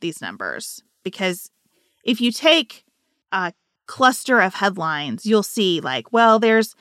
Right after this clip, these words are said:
anti-vax sentiment that's keeping <laughs> some people out of public schools.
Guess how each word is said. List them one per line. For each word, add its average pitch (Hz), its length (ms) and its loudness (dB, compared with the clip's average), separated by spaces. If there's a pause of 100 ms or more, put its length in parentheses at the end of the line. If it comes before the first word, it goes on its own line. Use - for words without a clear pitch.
(320)
anti-vax 254 720 4
sentiment 147 680 -10
that's 185 200 -4
keeping 240 380 2
<laughs> - 20 -4
some - 240 4
people 240 280 4
out 170 220 6
of 170 100 -2
public - 360 -4
schools. 123 500 -10